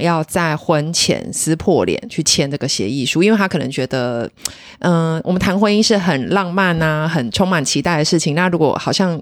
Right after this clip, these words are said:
跟他讲一些白纸黑字这些事情，会有点撕破脸这样子。那如果他没有这样写，他自行去法院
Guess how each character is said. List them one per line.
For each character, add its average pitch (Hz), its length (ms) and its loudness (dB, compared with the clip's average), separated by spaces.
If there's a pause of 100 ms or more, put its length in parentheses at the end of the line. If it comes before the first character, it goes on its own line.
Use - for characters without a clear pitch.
跟 175 80 -2
他 175 100 2
讲 139 160 -2
一 135 60 -6
些 160 80 0
白 139 160 -2
纸 147 140 -2
黑 156 120 0
字 143 200 -4
这 160 80 -4
些 143 120 0
事 147 240 2
情， - 240 -2 (320)
会 214 140 2
有 143 60 2
点 147 120 0
撕 - 200 -4
破 - 320 0
脸 - 120 -2 (160)
这 - 120 -2
样 - 160 -6
子。 - 120 -8 (280)
那 359 100 2
如 220 160 4
果 214 320 2 (340)
他 262 200 -2 (140)
没 185 140 2
有 160 120 2
这 175 100 -2
样 165 120 -2
写， - 240 -2
他 - 160 -2
自 233 240 2
行 139 240 -2
去 165 220 0
法 - 340 -6
院 185 300 0